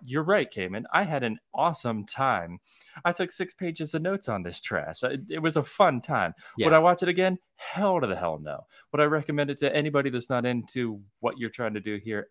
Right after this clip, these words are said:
Speaker 1: Absolutely not. But for those few people, those seven remaining souls in the U S that
Speaker 2: <laughs>
Speaker 1: might, we're shouting out to them.
Speaker 2: The, I, I agree with a lot of what you said,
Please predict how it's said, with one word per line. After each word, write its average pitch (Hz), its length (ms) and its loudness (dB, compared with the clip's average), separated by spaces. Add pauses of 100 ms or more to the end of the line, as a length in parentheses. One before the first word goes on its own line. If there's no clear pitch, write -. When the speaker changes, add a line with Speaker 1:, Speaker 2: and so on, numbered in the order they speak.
Speaker 1:
Absolutely 90 600 -2
not. 76 160 -8 (140)
But 107 120 -6
for 110 120 -10
those 123 240 -4
few 127 200 -4
people, 120 380 -8
those 113 240 -6
seven 107 460 0
remaining 98 460 -2
souls 90 380 -2
in - 80 0
the 135 60 4
U - 180 10 (120)
S 151 180 8
that 127 220 4
Speaker 2:
<laughs> - 20 -
Speaker 1:
might, 90 200 6 (760)
we're 117 160 6
shouting 95 320 8
out 78 140 -4
to 87 80 -10
them. 69 260 -14 (240)
Speaker 2:
The, 147 240 8
I, 151 180 12
I 165 120 10
agree 170 300 10
with 220 200 8 (300)
a 127 120 8
lot 110 380 6
of 104 100 -4
what 107 180 0
you 101 100 -4
said, 64 320 -8